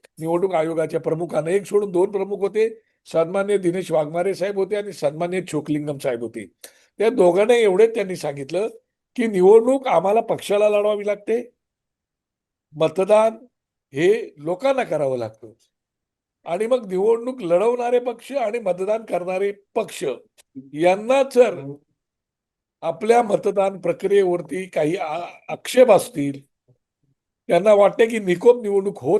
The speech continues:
नाही, स्वच्छ निवडणूक होत नाही, पारदर्शी निवडणूक होत नाही, असा जर विश्वासार्हता जर निवडणूक आयोगाविषयी असेल,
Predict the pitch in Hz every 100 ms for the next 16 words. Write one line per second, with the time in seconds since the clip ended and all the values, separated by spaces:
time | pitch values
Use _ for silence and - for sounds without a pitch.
0 | 208 170 147 143 151 _ _ _ _ _
1 | - 208 208 247 247 214 208 214 170 139
2 | 208 208 180 160 147 165 165 - _ _
3 | - 170 202 226 226 247 294 202 214 170
4 | 147 208 208 160 156 180 - _ _ -
5 | 170 214 254 247 247 185 - 233 185 196
6 | 196 262 262 247 220 208 220 208 170 180
7 | 190 175 - 175 151 - 156 143 127